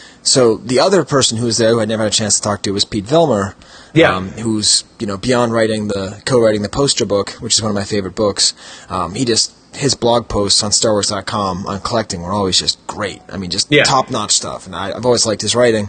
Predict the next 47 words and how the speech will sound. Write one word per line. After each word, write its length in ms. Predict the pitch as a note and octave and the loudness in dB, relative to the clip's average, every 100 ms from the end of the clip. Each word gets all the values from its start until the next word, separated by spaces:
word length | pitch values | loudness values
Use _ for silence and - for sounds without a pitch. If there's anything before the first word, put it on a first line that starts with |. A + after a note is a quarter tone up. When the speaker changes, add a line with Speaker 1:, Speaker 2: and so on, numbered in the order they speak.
| - - - - | -8 -16 -14 -6
Speaker 1:
So 120 | - E3+ | 0 4
that 60 | |
was 120 | F3 | 4
really 120 | D3 B2+ | 4 2
cool 220 | - B2 | 2 0
to 60 | |
be 80 | A#2 | 2
able 100 | A2+ | 2
to 60 | A#2 | 2
talk 200 | A2 G2+ | -2 -4
to 60 | G2 | -2
him, 500 | D3+ C3+ A2 G#2+ - - - | 2 4 2 -2 -8 -20 -4
and 100 | B2+ | 4
he 100 | D#3+ | 6
was 120 | D#3 | 6
really 140 | C#3 | 6
into 100 | C3 A#2+ | 4 4
the 60 | |
bop 220 | A2 A2 | 2 2
bag 240 | A2 G#2 G#2 | 2 0 2
art 200 | G2+ - | 0 2
too, 300 | D#3 C3 G#2 | 4 6 4
and 80 | G#2 | 2
so 120 | A2+ | 0
we 60 | G#2 | 0
were 40 | |
kinda 180 | A2+ G2+ | 0 0
sitting 220 | - G2+ | 0 -2
there 100 | F#2+ | -4
talking 300 | - F#2 G2+ | -4 -4 -2
about 220 | F#2 F#2 | -4 -2
that, 280 | F#2+ F#2 E2 - | -2 0 -2 -6
and, 320 | F2 D#2 D2+ | -8 -6 -6
uh, 220 | D2 C#2+ - - - - | -4 -6 -8 -18 -20 -8
that, 120 | - | -2
that 120 | A#2+ | 2
was 160 | A#2+ G#2+ | 4 4
nice 300 | A2 G2+ - | 2 2 0
for 300 | - - B2 | 0 2 4
a 40 | |
reason 300 | A#2+ E3+ C#3+ | 6 4 4
that 100 | B2 | 2
I 100 | A2+ | 4
will 80 | G#2+ | 4
get 180 | G#2+ A2+ | 4 4
into 420 | A2 - G2 F2+ - - - - | 4 2 2 0 -4 -20 -20 -4
later, 500 | F#2 D#3 - - | 2 2 2 -4